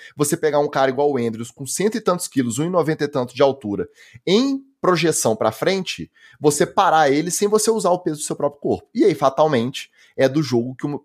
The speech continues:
uma perna fica imprensada uma vez ou outra. Eu,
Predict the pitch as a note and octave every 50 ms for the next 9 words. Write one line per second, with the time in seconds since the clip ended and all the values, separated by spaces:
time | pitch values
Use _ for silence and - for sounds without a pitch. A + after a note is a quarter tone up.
0 | _ - C#3+ D3+ D3+ C#3+ D3 B2+ A2+ A#2 A#2 A#2+ C3 C3 - - B2 B2+ C#3+ C3+
1 | C3+ C3+ C#3 C#3+ C3+ - - G#2 G#2+ A2+ B2 A#2 - _ _ _ _ _ - C#3
2 | D3+ D3+ C3+ C#3+ C#3 C#3 F#3+ F3 C3 F#2+ F2+ F2 - - - - _ _ - D#3
3 | E3+ F3+ G3+ G#3 G3+